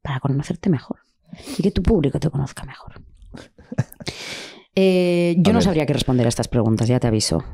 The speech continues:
Speaker 2: Vale, o sea, pero escúchame, esto es de un taco de cuántas, ¿cuántas has,
Speaker 1: Buah, había,
Speaker 2: ¿entre
Speaker 1: ah.
Speaker 2: cuántas has descartado?
Speaker 1: Aquí hay cinco.
Speaker 2: Vale, pero cu-, ¿de cuánto
Speaker 1: Eh,
Speaker 2: puede ser
Speaker 1: no
Speaker 2: el
Speaker 1: sé,
Speaker 2: taco?
Speaker 1: debían ser cincuenta
Speaker 2: Vale.
Speaker 1: o cuarenta.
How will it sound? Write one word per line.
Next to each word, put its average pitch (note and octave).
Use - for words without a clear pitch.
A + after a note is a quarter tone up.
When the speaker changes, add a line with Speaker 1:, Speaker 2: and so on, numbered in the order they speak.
Speaker 2:
Vale, G2
o -
sea, G2+
pero G#2
escúchame, A2
esto B2+
es G#2+
de B2+
un A#2+
taco B2
de A2
cuántas, F#2+
¿cuántas G2
has, G#2+
Speaker 1:
Buah, F3
había, G#3+
Speaker 2:
¿entre G3+
Speaker 1:
ah. C3+
Speaker 2:
cuántas A#2
has A#2
descartado? F#2
Speaker 1:
Aquí F#3
hay D4+
cinco. D#3+
Speaker 2:
Vale, F#2
pero G2
cu-, G#2+
¿de G2+
cuánto G#2+
Speaker 1:
Eh, F#2+
Speaker 2:
puede F#3
ser F#3
Speaker 1:
no G3+
Speaker 2:
el F#3+
Speaker 1:
sé, E3+
Speaker 2:
taco? F#3
Speaker 1:
debían F3
ser F3
cincuenta C#3
Speaker 2:
Vale. F#2
Speaker 1:
o -
cuarenta. C3